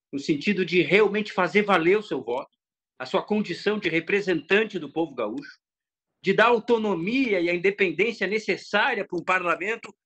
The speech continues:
quando é necessário dizer não. E foi isso que nós fizemos. Porque o povo disse não, e essa casa disse não. E esse não,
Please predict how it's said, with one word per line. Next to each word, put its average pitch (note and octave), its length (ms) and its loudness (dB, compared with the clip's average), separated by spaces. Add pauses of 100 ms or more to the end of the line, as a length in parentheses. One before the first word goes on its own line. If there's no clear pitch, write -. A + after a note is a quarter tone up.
(100)
quando F#3+ 240 -2
é - 20 -2
necessário G3 600 -2
dizer F3 340 -2
não. E3+ 260 -6 (880)
E - 60 -20
foi C3+ 180 -2
isso F#3 200 -4
que E3 60 -6
nós D3 200 -6
fizemos. A2 500 -8 (340)
Porque D3+ 200 -2
o G3+ 100 0
povo A#3 380 2
disse E3+ 260 -4
não, D#3+ 280 -2 (160)
e D#3 80 4
essa F#3 260 4
casa G3 380 -2
disse D3+ 260 -14
não. C3 240 -10 (1600)
E D3+ 80 0
esse E3 200 -4
não, D3+ 440 -2